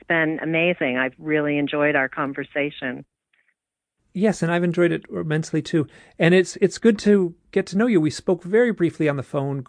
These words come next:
Speaker 2: going back a few summers ago when, when you were, I saw some information about your conference, and there was, there was a busy part of the year for me. I,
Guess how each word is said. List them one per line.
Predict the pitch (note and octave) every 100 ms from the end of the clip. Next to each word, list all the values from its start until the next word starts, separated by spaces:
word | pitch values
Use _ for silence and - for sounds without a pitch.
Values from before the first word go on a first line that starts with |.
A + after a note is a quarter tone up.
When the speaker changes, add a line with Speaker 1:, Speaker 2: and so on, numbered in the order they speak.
| -
Speaker 2:
going | C#3+ C#3
back | C#3 -
a |
few | D3+
summers | C3 C3 C3 B2+
ago | C3
when, | C#3 C#3 C3 B2
when | F3 C3 B2+
you | B2 B2+
were, | B2+ A#2+ - - _
I | - B2
saw | - -
some | C3 C#3+
information | C3+ B2 B2+ A#2+ C3
about | B2 A#2+
your | B2
conference, | C3+ B2+ B2+ B2+ -
and | B2+
there | B2+
was, | B2 - - _
there | D#3 D3
was | C3
a | C3+
busy | C#3 C3+ B2+
part | C3+
of | A#2+
the |
year | A#2 A#2+
for | -
me. | A#2+ C3
I, | A#2+